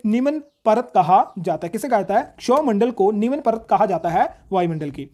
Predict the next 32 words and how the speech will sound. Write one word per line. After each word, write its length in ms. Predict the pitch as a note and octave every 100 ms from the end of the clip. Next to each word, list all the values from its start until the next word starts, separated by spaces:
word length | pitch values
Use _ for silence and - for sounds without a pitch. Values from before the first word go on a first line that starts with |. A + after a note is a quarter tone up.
| _ _ -
नेक्स्ट 240 | G#3+ B3+
क्वेश्चन 240 | - D4 F4
है, 280 | - C3 - _ _ _ -
ऑल 200 | B3+ E4 -
इंडिया 240 | A3 G#3 A#3
रेडियो 280 | G3+ A3
की 120 | C4 G#3+
स्थापना 400 | - F#3 G#3 A3+
किस 280 | D#4+ A#3
वर्ष 220 | A3 G#3+ D#4+ E4+ _
हुई 140 | D#3+ B2+
थी? 220 | - - _ _ _ C4+
In 100 | D#4
which 240 | C#4 C4+
year 140 | G#3+ G#3
was 200 | F#3+ F#3
the 180 | G#3 B3 A#3+
All 120 | C#4
India 400 | A3+ G#3 G#3+ A3+ - _
Radio 360 | F#3 F#3+ F#3 G3+ G#3 _ -
Step, 200 | B3 B3 - _ _ _ _
Startup? 300 | A3+ G#3 A#3+ - _ _ _ -
तो 120 | G#3+ B3+
All 200 | C#4+ C#4+
India 200 | C#4+ C#4
Radio 180 | A#3 B3
की 60 |
स्थापना 300 | B3+ A#3 A#3+
हुई 120 | A3 G#3
थी 120 | A3+
उन्नीस 200 | G3 F#3
सौ 300 | A3 D#4+